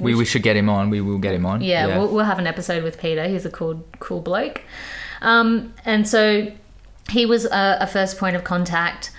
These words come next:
Speaker 2: I actually didn't end up working with them until years later, but I'd, I'd known about them and they'd known about me. Um, and I, my first job was at the English Theatre Berlin. So I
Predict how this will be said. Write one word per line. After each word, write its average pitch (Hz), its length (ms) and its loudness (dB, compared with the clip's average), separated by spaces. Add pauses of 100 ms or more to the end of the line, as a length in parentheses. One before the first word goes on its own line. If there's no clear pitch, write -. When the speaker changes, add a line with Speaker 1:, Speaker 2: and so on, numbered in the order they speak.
(100)
Speaker 2:
I 202 120 2
actually 233 340 0
didn't 214 360 0
end 190 200 2
up 180 140 0
working 190 520 2
with 175 200 -2
them 165 280 0
until 175 340 -2
years 175 480 -2
later, 160 560 -2 (120)
but 170 160 -2
I'd, 160 280 -2 (480)
I'd 160 220 -4
known 160 260 -2
about 151 240 -2
them 160 180 -4
and 156 160 -2
they'd 156 240 0
known 151 240 -4
about 143 260 -4
me. 170 420 -6 (640)
Um, 190 600 2
and 190 420 0
I, 190 260 -2 (340)
my 202 160 0
first 254 280 0
job 220 180 2
was 180 140 0
at - 140 0
the 175 320 0
English 175 280 -2
Theatre 160 240 -2
Berlin. 147 640 -4
So 170 580 -2
I 165 220 -4